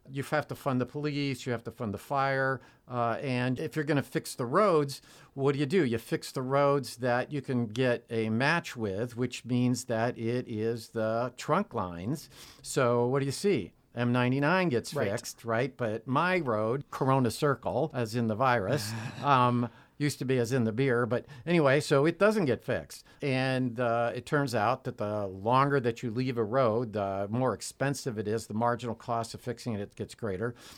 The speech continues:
Speaker 1: And so the revenue sharing just collapsed. Well, at the same time, Proposal A, when it passed in, uh, nineteen ninety-three, the idea wasn't that property values could ever fall. So what does it say? It says that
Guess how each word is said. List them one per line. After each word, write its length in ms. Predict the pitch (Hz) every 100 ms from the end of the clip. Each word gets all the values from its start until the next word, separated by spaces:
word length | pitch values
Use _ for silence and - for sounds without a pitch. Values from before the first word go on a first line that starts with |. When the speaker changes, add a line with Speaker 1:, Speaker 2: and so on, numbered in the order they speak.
| - 143
Speaker 1:
And 100 | 139
so 280 | - 160
the 260 | 147 139 131
revenue 380 | 120 180 214 190
sharing 400 | - 156 135 131
just 200 | 127 -
collapsed. 400 | 135 120 92 -
Well, 100 | 123
at 60 |
the 60 | 120
same 320 | - 156 127
time, 560 | 120 196 226 160 120 127 - - - - _ -
Proposal 880 | 139 - 180 190 151 156 143 135 - -
A, 260 | 160 165
when 160 | 143 135
it 100 | 117
passed 540 | - 151 143 135 - -
in, 380 | 143 127 120
uh, 100 | 117
nineteen 420 | 117 135 131 139 127
ninety-three, 640 | 120 113 110 147 190 170
the 200 | 123 113 -
idea 400 | 135 135 151 151
wasn't 560 | 127 131 135 135 98 -
that 400 | 123 117 113 -
property 300 | - 151 147
values 280 | 123 127 120
could 100 | 135
ever 160 | 120 117
fall. 420 | 170 147 76 - _
So 280 | - - 156
what 140 | 147 165
does 120 | 127
it 120 | 120
say? 420 | - 180 139 90 -
It 140 | 131
says 460 | - 165 151 139 123
that 340 | 143 127 120